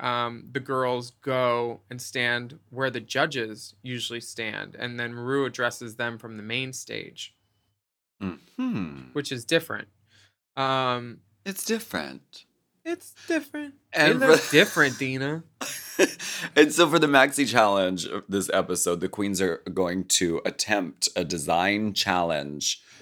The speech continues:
Speaker 2: from a past season, more self-referential. It's the hundredth episode. Like, let's reference and not
Speaker 1: Mm-hmm.
Speaker 2: reference it
Speaker 1: I love it.
Speaker 2: freely.
Speaker 1: Uh, Morgan
Speaker 2: Um,
Speaker 1: McMichaels comes on stage,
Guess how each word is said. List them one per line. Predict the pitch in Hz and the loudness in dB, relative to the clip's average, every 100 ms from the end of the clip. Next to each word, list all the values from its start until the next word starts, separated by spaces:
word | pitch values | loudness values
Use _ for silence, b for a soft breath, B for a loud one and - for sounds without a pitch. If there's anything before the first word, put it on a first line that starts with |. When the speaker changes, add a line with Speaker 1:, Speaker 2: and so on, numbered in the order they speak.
| b | b
Speaker 2:
from | - - | -6 -4
a | 85 | -4
past | 80 - 110 113 110 - | -6 -6 2 2 2 0
season, | - - 113 107 92 90 | 0 2 0 0 0 2
more | 110 135 147 | 6 8 8
self-referential. | 143 131 117 110 107 98 104 92 95 98 95 | 8 6 6 6 6 6 4 4 0 2 2
It's | 104 | 4
the | 156 | 4
hundredth | 139 160 170 165 147 | 6 4 4 4 6
episode. | 139 135 123 127 120 110 104 | 4 4 0 6 8 10 8
Like, | 98 95 | 4 2
let's | 110 117 104 | 2 2 4
reference | 107 95 95 80 76 - - - | 4 4 0 0 -6 -14 -12 -6
and | 87 | 0
not | 90 78 | 2 2
Speaker 1:
Mm-hmm. | 76 | 2
Speaker 2:
reference | 76 - 78 73 - | -2 -2 -6 -6 -6
it | - | -4
Speaker 1:
I | 190 | -2
love | 220 240 | 4 4
it. | 139 | 4
Speaker 2:
freely. | 117 - - B B B B B B B | -2 -6 -16 B B B B B B B
Speaker 1:
Uh, | 147 151 | 4 6
Morgan | 151 175 170 | 8 6 8
Speaker 2:
Um, | 110 101 | 8 8
Speaker 1:
McMichaels | 151 151 165 156 | 6 6 2 -4
comes | 151 139 | -6 -4
on | 139 135 | -4 -4
stage, | - 131 123 127 147 - | -2 0 0 -2 -6 -10